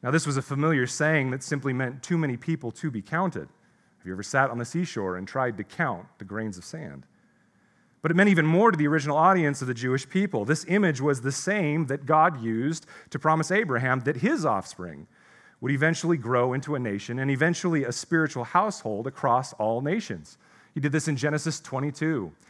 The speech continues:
He says, "I will surely bless you, and I will surely multiply your offspring as the stars of heaven and as the sand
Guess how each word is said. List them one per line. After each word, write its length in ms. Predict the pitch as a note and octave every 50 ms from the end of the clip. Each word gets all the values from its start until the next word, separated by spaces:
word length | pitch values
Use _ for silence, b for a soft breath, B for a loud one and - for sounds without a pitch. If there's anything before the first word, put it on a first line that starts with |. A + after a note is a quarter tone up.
| b b
He 100 | b C#3
says, 220 | C#3 - D#3+ D3 B2+
"I 100 | D#3 D#3+
will 120 | D#3+ D3
surely 400 | C#3 - - F#3 F3+ F#3 F3+ F3+
bless 420 | D3+ B2 D3 E3+ F#3 F#3 E3+ - -
you, 240 | A#2 A2 A#2 C#3+
and 80 | D3+ C3+
I 60 | C#3+
will 140 | D3 C#3+ C#3+
surely 360 | C3+ - - E3 D#3+ C#3+ C#3
multiply 640 | C3+ C#3+ D3+ E3 F#3+ F3+ G3+ F3+ - F3+ E3 D#3+ D#3+
your 320 | D#3 C#3+ C#3+ C#3+ C#3 -
offspring 640 | C3 C3 C3 C3 - - - C3 B2+ B2 B2+ B2+ B B B B B B
as 160 | - A2 G2+
the 100 | G#2 A2
stars 500 | - - - C#3 C#3 D#3+ F3+ F#3+ F3+ D#3
of 100 | E3+ C#3
heaven 320 | - A2 B2 G#2 A#2 A#2 B2+
and 140 | B2+ A2
as 100 | A2+ G#2
the 80 | G2+ G2+
sand 640 | - - - C3+ C#3+ D3 D3+ D3+ D3+ D#3 D#3+ D3